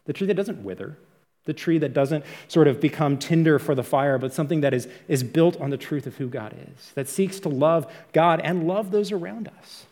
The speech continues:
to flourish with the very purpose that God has offered. What we'll see again and again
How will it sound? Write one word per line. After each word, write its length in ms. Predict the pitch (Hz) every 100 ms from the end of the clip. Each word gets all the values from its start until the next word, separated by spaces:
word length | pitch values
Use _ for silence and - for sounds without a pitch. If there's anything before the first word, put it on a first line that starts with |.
| -
to 80 |
flourish 560 | 160 - 196 202 120 - -
with 140 | 143
the 60 | 143
very 160 | 156 165
purpose 520 | 165 180 170 160 - - - - - - _ _ _
that 100 | 139
God 160 | 135 131
has 120 | 117
offered. 460 | 110 107 - - - - _
What 140 | 139 131
we'll 100 | 139
see 220 | - 147
again 440 | 117 120 135 143
and 180 | - 120
again 440 | 117 120 123 113